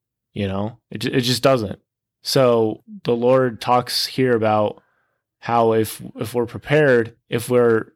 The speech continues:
arming ourselves, if we're preparing ourselves, if we're staying faithful, then we won't fear. David's a really good example. He brought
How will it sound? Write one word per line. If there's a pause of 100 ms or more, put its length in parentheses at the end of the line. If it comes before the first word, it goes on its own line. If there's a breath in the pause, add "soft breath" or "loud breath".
(120)
arming
ourselves,
if
we're
preparing
ourselves,
if
we're
staying
faithful,
then
we
won't
fear.
David's
a
really
good
example.
He (380 soft breath)
brought